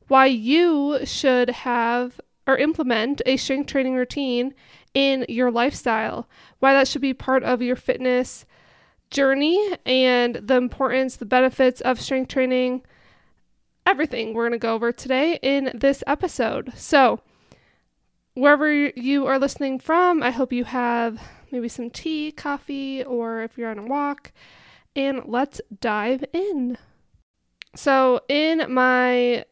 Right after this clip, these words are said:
personal experience over the past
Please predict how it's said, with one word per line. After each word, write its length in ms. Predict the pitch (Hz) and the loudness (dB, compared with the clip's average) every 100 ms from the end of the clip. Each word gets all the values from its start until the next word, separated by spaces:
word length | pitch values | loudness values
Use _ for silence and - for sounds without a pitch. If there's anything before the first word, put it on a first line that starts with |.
| _ _ | _ _
personal 420 | - 294 277 285 285 | -4 -2 -2 -2 -2
experience 680 | - 247 220 220 214 226 - | -2 -4 -2 -4 -6 -8 -4
over 460 | 247 254 254 254 254 | 0 0 0 -2 -2
the 80 | 247 | -4
past 720 | - 247 240 240 - - | -10 -8 -8 -8 -12 -20